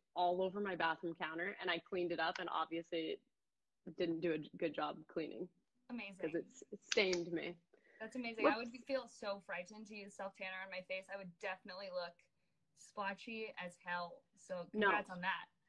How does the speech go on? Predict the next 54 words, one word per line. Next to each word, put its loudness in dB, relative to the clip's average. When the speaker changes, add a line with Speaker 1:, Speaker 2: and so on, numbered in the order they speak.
Speaker 1:
You 8
need 6
to 4
use 6
this 2
product. 6
It's -10
so 8
easy. 4
It's, -4
it's 4
called 4
Tan 4
Luxe. 8
It's 2
just, 2
like, 4
drops 6
that 6
you 0
put 2
in 4
your 4
own 2
moisturizer. 2
And 4
you 6
put, 4
like, 6
I 8
put, 2
like, 6
one 8
little 8
drop 6
of 2
it, 4
and 0
you 0
just, -8
like, 2
it -20
just 0
makes -2
you 2
look, -4
I, 8
I 8
feel 8
like 10
Speaker 2:
Stunning -
Speaker 1:
I'm, 2
Speaker 2:
glow. -
Speaker 1:
like, -2